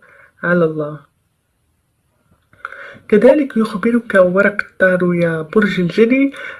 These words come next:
أنه، آه، الإنسان أحيانا يمر بوقت عصيب يشعر فيه أن العالم بأسره ضده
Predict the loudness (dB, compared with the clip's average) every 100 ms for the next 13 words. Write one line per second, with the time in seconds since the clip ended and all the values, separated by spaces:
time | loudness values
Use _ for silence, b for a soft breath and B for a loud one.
0 | _ 2 4 6 4 2 2 -2 -4 -2
1 | 0 0 -2 -6 -6 0 2 4 2 -2
2 | -4 -4 -4 -2 -2 0 0 0 -2 0
3 | 0 0 0 0 0 -4 -2 -4 -4 -18
4 | B B 2 2 2 0 0 0 0 0
5 | -2 0 4 4 2 2 4 4 2 0
6 | -6 -8 -4 -4 -2 0 -2 -2 -6